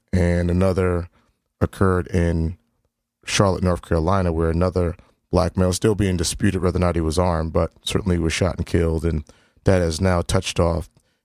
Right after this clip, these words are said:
a new series of early riots in Ch-, in Charlotte. And I'm sure that in days to come, we'll be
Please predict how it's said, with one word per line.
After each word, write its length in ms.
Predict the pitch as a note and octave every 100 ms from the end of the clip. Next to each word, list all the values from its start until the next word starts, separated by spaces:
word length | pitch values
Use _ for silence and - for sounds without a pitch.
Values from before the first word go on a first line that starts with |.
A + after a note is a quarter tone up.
| -
a 80 | F2+
new 160 | F2+ F#2+
series 500 | - F#2 E2+ E2+ D#2
of 200 | D#2+ -
early 300 | G2 F2+ E2+
riots 480 | E2 E2 E2+ - -
in 160 | E2+
Ch-, 160 | E2 - - - _ -
in 140 | F#2+
Charlotte. 480 | F2 - F2 E2 F2+ -
And 120 | F2
I'm 140 | E2+ E2
sure 340 | - F#2 E2+
that 220 | E2 E2 - _ _ _ _ _ _ -
in 140 | F2+
days 280 | D#2+ F2 E2
to 80 | -
come, 340 | - G2 F2+
we'll 200 | E2+ F2+
be 420 | E2+ F2+ E2+ E2